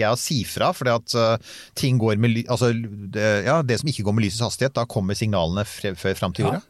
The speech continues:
Speaker 2: den målte, den så jo ting som skjedde på sola, og da kunne man prøve å beregne hvor lang tid denne solstammen brukte mot, eh, jorda.
Speaker 1: Mm.
Speaker 2: Men det var først når den passerte Zoo at man fikk en ordentlig vindhastighetsmåling, og kunne si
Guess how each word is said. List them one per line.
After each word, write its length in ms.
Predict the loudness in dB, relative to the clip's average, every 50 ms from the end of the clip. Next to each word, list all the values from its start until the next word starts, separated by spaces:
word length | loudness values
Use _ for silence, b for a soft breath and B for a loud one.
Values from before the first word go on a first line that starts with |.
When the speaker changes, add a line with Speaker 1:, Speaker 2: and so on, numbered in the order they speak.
| -6
Speaker 2:
den 160 | -4 -2 0 2
målte, 840 | 4 2 2 2 0 -2 0 0 2 2 2 0 0 -2 -2 -2
den 120 | 0 -2 -2
så 280 | -2 0 2 2 2 2
jo 40 |
ting 180 | 2 2 2 2
som 160 | 2 2 0 -2
skjedde 40 | 0
på 80 | -2 -2
sola, 280 | 0 0 2 2 0 0
og 60 | 0
da 320 | 0 2 2 2 2 0
kunne 140 | -2 -2 0
man 120 | 0 0 0
prøve 200 | 2 0 0 2
å 100 | 2 2
beregne 300 | 0 0 0 0 0 2
hvor 120 | 2 2
lang 160 | 2 2 0 -2
tid 240 | -2 -2 0 2 2
denne 160 | 2 2 2
solstammen 480 | 0 0 -2 -2 -2 -4 -2 0 0 0
brukte 260 | 0 -2 -4 -6 -6 -4 -2 -2 -4 -6 -10 _ -4
mot, 320 | 0 0 2 2 0 -2 -6 -4 0
eh, 360 | 2 2 4 4 4 2 2
jorda. 280 | 4 4 2 2 0 -2 B B B B B B B B B B
Speaker 1:
Mm. 120 | -10 B B
Speaker 2:
Men 160 | 0 2 2 4
det 100 | 2 2
var 80 | 0 0
først 240 | 0 0 -2 2 4
når 100 | 2 2
den 20 |
passerte 720 | 2 2 -2 0 2 2 2 2 0 -2 -6 -2 0 0 0
Zoo 440 | 0 -2 0 2 2 4 2 2 0
at 100 | -2 0 0
man 80 | 0
fikk 220 | 0 0 -2 0 2
en 100 | 2 4
ordentlig 540 | 4 4 4 2 4 4 4 4 4 4 4
vindhastighetsmåling, 1200 | 4 4 6 6 6 6 4 2 -2 -4 -4 -2 -2 -2 -2 0 0 0 0 0 0 -2 -4 -6 -8 b b b b b b b b b b -12
og 60 | -6
kunne 160 | -4 -2 -2 -2
si 140 | 0 2